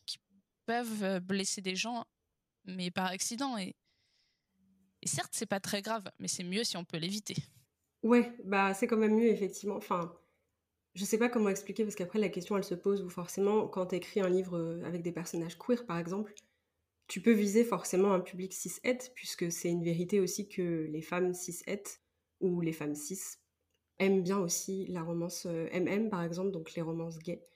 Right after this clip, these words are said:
Speaker 2: C'est un, c'est un truc aussi, mais <laughs> voilà. Après, tu peux aussi t'attendre en écrivant des personnages queer à ce que la communauté à laquelle t'essaies de parler, c'est la communauté queer, en fait. Donc,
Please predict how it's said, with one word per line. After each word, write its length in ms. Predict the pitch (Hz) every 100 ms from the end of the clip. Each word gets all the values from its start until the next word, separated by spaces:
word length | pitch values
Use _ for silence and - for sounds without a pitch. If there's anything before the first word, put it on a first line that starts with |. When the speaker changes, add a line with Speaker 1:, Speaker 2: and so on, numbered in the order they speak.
| _ _ _ _ _
Speaker 2:
C'est 200 | - 190
un, 240 | 175 165 160
c'est 160 | 214
un 80 | 185
truc 220 | 285 294
aussi, 280 | 220 254 285
mais 260 | 233 214 208 -
<laughs> 160 | 214 -
voilà. 260 | 190 - - - - - -
Après, 300 | 202 262 269
tu 180 | - 190
peux 160 | 226
aussi 160 | 220 240
t'attendre 380 | 214 233 247 220
en 80 |
écrivant 340 | 196 - 190 226
des 80 | 175
personnages 400 | 180 - 175 -
queer 200 | 240 220
à 80 |
ce 120 | 175 -
que 140 | 214
la 240 | 226 202
communauté 640 | 196 214 202 190 226 226 - _ -
à 80 | 175
laquelle 280 | 180 180 220
t'essaies 240 | 214 214
de 80 | 175
parler, 300 | 170 185 226
c'est 180 | 233 202
la 100 | 175
communauté 360 | 185 180 170 175
queer, 200 | 196 170
en 60 |
fait. 200 | 170 165
Donc, 200 | 175 170